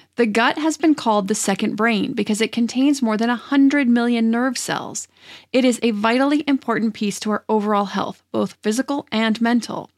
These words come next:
So to make sure my gut is working at its potential, I started taking E Q's Daily Women's Microbiome Defense to improve my digestion and nutrition absorption,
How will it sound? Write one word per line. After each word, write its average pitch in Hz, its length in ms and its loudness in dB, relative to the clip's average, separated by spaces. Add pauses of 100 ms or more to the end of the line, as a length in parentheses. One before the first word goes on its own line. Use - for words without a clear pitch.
(380)
So - 140 0
to 226 100 4
make 247 220 4
sure - 160 0
my 302 160 4
gut 262 200 0
is 220 120 0
working 233 380 0
at 247 80 2
its 262 160 -4
potential, 208 600 -2 (320)
I 254 120 2
started 220 340 0
taking 214 320 -2
E 277 180 2
Q's 202 380 -2 (180)
Daily 247 320 2
Women's 220 360 0
Microbiome 202 680 0
Defense 220 600 -4
to 220 140 -2
improve 240 440 -2
my 202 100 0
digestion 220 680 -2
and 214 120 0
nutrition 202 440 -2
absorption, 226 600 -2